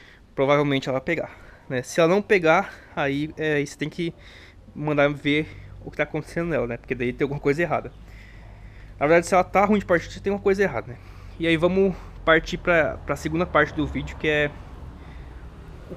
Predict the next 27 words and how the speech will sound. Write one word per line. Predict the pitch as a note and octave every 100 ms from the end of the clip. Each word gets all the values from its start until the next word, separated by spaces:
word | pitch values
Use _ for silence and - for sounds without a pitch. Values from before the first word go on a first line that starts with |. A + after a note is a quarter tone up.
| -
que | A3
que | G#3+
tá | -
errado | G3+ D#3+ D#3+
na | F3
moto, | D#3+ A#2+ A2+
né? | A#2
Se | A2+ -
a, | G#3+ -
se | - A#3
a | A3
moto | G3+ G3+
tiver | F#3+ F3+
ruim | E3+
de | E3+
partida, | D#3 B2 - G#3 C#3 - -
o | -
que | -
que |
tá | - G3+
errado | F3 D3+ D#3
nela? | B2 - - - - - - - -
Bom, | G#3 A#2+ - - - -
na | C#3
maioria | D#3 G3+ G#3
das | G3+ D3+
vezes, | D#3+ F3+ G3+ G3